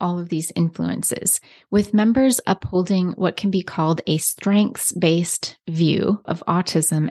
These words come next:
and other neurodivergent identities, such as A D H D, learning impairments, Tourette syndrome, dyslexia, and so on.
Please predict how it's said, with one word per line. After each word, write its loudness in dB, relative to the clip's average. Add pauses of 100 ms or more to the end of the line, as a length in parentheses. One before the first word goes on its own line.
and 0
other 4
neurodivergent 0
identities, 0
such -6
as -2 (160)
A 2
D 2
H 0
D, 4 (420)
learning 4
impairments, 2
Tourette -4
syndrome, 2 (280)
dyslexia, 0
and 2
so -2
on. -6